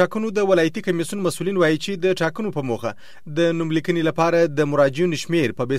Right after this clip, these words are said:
ساري ډول زیات شوی دی. که څه هم د نوم لیکنې د بهیر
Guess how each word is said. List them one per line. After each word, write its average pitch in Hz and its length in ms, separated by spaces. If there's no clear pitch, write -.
ساري 175 300
ډول 104 260
زیات 143 180
شوی 101 260
دی. 131 80
که 170 100
څه 175 100
هم 175 180
د 170 160
نوم 156 160
لیکنې 165 320
د 147 80
بهیر 143 240